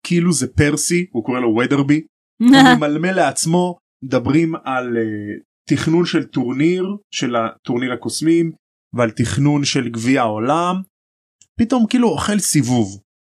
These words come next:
Speaker 1: פתאום הוא אוכל סיבוב, משתגע, העיניים כמעט יוצאות לו מהראש,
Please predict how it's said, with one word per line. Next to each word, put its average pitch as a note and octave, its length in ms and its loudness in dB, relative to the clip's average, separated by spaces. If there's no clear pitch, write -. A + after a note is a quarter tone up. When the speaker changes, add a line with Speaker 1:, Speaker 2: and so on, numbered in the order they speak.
Speaker 1:
פתאום B3+ 200 4
הוא E3 100 4
אוכל F#3 160 0
סיבוב, F#3+ 560 2
משתגע, B2 580 -2
העיניים C3+ 500 -4
כמעט D3+ 340 -4
יוצאות D#3+ 420 -4
לו D#3+ 80 0
מהראש, A2+ 560 -2